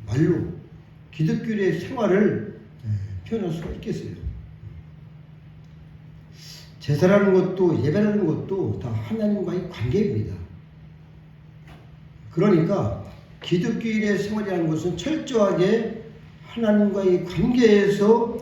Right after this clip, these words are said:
결정되어야 하고, 또한 판단되어야 하고, 실천되어야 하는 것입니다. 이것이 기독교인의 총강령이다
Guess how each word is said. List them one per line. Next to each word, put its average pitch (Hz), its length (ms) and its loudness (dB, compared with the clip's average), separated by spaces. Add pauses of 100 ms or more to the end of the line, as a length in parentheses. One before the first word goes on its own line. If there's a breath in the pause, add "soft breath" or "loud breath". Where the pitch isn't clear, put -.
(180)
결정되어야 160 920 0
하고, - 320 -4 (520)
또한 160 440 2 (320)
판단되어야 175 880 4
하고, 156 540 0 (440)
실천되어야 233 960 -4
하는 - 260 -10
것입니다. - 420 -8 (1160)
이것이 254 500 -4 (680)
기독교인의 135 640 -4
총강령이다 117 1000 2